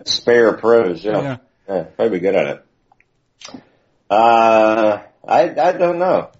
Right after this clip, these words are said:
Speaker 1: I don't know. Is William Trevor still alive? British short story writer? That'd be odd.
Speaker 2: Oh, I don't know. William
Speaker 1: Yeah.
Speaker 2: Trevor, is he one you would suggest?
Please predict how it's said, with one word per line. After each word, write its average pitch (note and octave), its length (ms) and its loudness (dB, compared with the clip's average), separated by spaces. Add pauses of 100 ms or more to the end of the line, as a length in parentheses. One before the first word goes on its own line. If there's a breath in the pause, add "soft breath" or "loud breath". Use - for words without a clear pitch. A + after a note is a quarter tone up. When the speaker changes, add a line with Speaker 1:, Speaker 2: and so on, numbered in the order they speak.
Speaker 1:
I A2 60 -10
don't A#2+ 120 -6
know. A2 100 -2
Is E2+ 80 -8
William A2+ 260 0
Trevor A2 320 0
still B2+ 180 -2
alive? C3 380 2 (160)
British A2 260 -2
short A2+ 200 -6
story A#2 180 0
writer? B2 380 0 (480)
That'd A2 160 -2
be G2+ 100 0
odd. F2 300 2 (1200)
Speaker 2:
Oh, - 80 -16
I A#2+ 220 -10
don't A#2+ 200 -16
know. B2 200 -16 (420)
William D#3 220 0
Speaker 1:
Yeah. C#3 60 -10
Speaker 2:
Trevor, E3 320 -4
is D3 160 -8
he D3 120 -10
one C#3+ 180 -8
you C#3 100 -6
would B2+ 120 -10
suggest? B2 480 -10